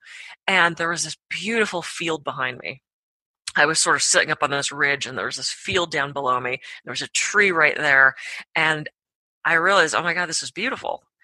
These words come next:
So I kicked my legs over this low wall, it was maybe three feet tall, and I turned away from the road. I figured the triple A guy would find me. I'm sitting there.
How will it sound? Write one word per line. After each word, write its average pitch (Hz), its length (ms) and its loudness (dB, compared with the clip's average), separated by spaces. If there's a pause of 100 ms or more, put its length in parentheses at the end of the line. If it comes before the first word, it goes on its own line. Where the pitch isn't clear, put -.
(300)
So 185 200 4
I 170 100 6
kicked - 300 0
my 214 140 4
legs 180 340 2
over 165 220 2
this 156 180 0
low 170 240 2
wall, 147 240 4
it 143 40 2
was 139 100 -4
maybe 139 180 -8
three 151 240 -6
feet 147 220 -8
tall, 131 400 0
and 139 120 2
I 139 340 2 (720)
turned 202 220 4
away 180 240 4
from 196 180 -4
the 160 80 -2
road. 139 420 2 (240)
I 156 60 0
figured 147 300 -2
the - 60 -14
triple 151 300 -4
A 143 80 2
guy 139 160 4
would 139 180 -4
find 175 240 4
me. 135 160 4
I'm 135 180 0
sitting 135 280 0
there. 131 160 2